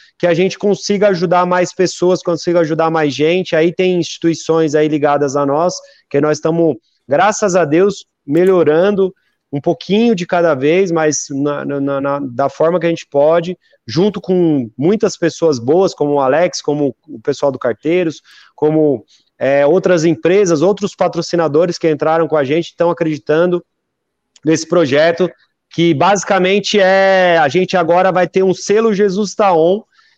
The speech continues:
que é, o selo Jesus Tá On tá comigo e tá com todas essas empresas que tão comigo, e todas essas empresas estão comprometidas em ajudar instituições como a, a Noepo, que é a Associação Núcleo de Enfrentamento à Pobreza,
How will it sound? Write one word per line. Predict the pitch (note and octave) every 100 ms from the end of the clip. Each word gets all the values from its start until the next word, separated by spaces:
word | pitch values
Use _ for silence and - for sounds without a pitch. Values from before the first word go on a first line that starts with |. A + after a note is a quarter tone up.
| _
que | - E3
é, | E3 D#3+ D3+ C3+
o | C#3
selo | - F#3+ G#3
Jesus | F#3 F3+ E3
Tá | F#3
On | F3+ F3
tá | F3 E3+ - _ _
comigo | F#3 F3 F3+ B3 C#4+ C#4+ E3+
e | F3
tá | F3+
com | F3+
todas | F3 A3 B3 G#3+
essas | G3+ - E3+
empresas | F3 - D#3+ F#3 F#3
que | - E3+
tão | E3 D#3+
comigo, | D#3+ D#3+ G3+ A3+ B3 _ _ _ _ -
e | F#3
todas | G3 B3 C#4 C4+
essas | B3 - G#3+
empresas | G3 - G3 F#3+
estão | G#3 G3
comprometidas | G3 G3 F#3+ F3+ G3 G3 F3+
em | F#3+
ajudar | F#3+ F3 E3 F3+ F#3+
instituições | - - G3 - F#3 G3
como | G3 F#3 F3
a, | D#3 A2+ - _ _ -
a | D3
Noepo, | F3+ E3+ F3+ A#3 - -
que | D#3+
é |
a |
Associação | C#3+ D#3 - D#3+ - E3+
Núcleo | D#3 E3+ E3 D3+
de | D3
Enfrentamento | D3 D3+ C#3+ C#3 C#3
à | C#3
Pobreza, | E3 D#3+ F3+ A3 G#3 A#3